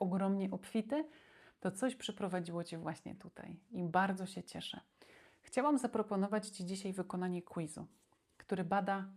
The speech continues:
pułapki, w które my często wpadamy w relacji z jedzeniem, ogólnie mówiąc, a szczególnie w próbach redukcji masy ciała, odchudzania czy wprowadzania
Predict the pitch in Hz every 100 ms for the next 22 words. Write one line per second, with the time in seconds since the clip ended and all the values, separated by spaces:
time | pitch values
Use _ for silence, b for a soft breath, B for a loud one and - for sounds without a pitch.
0 | - - 185 214 220 - 170 - 180 180
1 | 175 208 208 - 180 - 175 165 165 180
2 | 190 208 214 214 196 190 202 185 190 180
3 | - 175 180 196 190 190 202 185 165 185
4 | 190 - B B B B 226 226 226 202
5 | 196 190 190 - - 214 226 208 208 -
6 | 196 180 170 170 - 175 165 - 151 -
7 | 170 175 - 190 - 202 180 185 185 180
8 | 185 - - 180 175 190 185 185